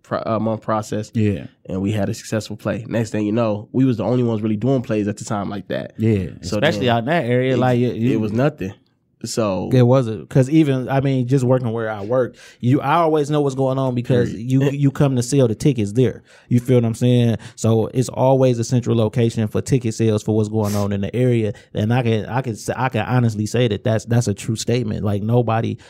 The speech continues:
Speaker 3: was doing plays up there, because what people fail to realize too is when you got these small cities, they
Speaker 2: And
Speaker 3: don't
Speaker 2: this is a college town.
Speaker 3: Yeah, this is a college town, but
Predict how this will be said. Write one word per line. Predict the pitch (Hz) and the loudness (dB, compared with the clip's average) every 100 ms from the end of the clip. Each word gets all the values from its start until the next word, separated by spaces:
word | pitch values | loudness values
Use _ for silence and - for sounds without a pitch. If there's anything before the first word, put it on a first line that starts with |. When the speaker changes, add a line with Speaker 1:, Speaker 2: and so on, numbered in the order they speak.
| - | -8
Speaker 3:
was | - 104 | -2 0
doing | - 113 104 | 2 0 0
plays | - 117 110 110 - - | 0 0 0 -2 -6 -2
up | 120 104 | -2 0
there, | 127 120 | 0 0
because | 107 120 135 123 | 0 2 2 4
what | - | 2
people | 196 190 | 2 2
fail | - 131 | 2 2
to | 104 | 2
realize | 117 135 117 104 - | 0 2 2 -2 -2
too | 143 131 120 - - | 0 2 0 -6 -2
is | 117 110 | 0 2
when | 113 | 2
you | 113 | 2
got | 117 117 | 2 0
these | 113 110 | -2 -4
small | - 110 107 | -2 0 0
cities, | - 123 117 110 - - - _ | 0 0 0 -2 -6 -20 -20 _
they | 104 127 | 0 4
Speaker 2:
And | 165 | 6
Speaker 3:
don't | 170 | 4
Speaker 2:
this | 151 | 2
is | 127 | 0
a | |
college | 117 156 190 117 | 0 0 0 -2
town. | 113 107 98 143 | 0 -2 2 4
Speaker 3:
Yeah, | 127 | 6
this | 165 | 4
is | 170 | 2
a | 127 | 0
college | 143 147 135 - | 2 2 2 2
town, | 131 120 | 2 2
but | 113 101 | 2 -2